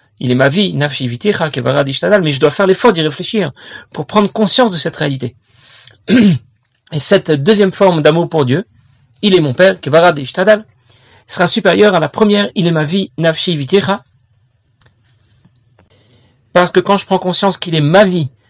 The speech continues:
mon existence, j'ai de nouveau fait passer ma présence au premier plan, au centre de la photo.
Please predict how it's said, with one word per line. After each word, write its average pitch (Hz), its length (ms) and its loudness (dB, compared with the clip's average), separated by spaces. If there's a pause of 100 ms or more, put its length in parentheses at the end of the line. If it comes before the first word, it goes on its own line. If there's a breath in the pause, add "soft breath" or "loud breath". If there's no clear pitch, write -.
(140)
mon 226 320 4
existence, 160 680 -4 (760 soft breath)
j'ai 135 140 0
de 139 60 4
nouveau 196 140 6
fait 202 120 -2
passer 170 240 0
ma 147 100 2
présence 165 340 -2
au - 40 -16
premier 143 220 -4
plan, 147 200 -6 (240)
au 139 80 0
centre 160 320 -2
de 143 60 2
la 139 40 2
photo. 143 300 -6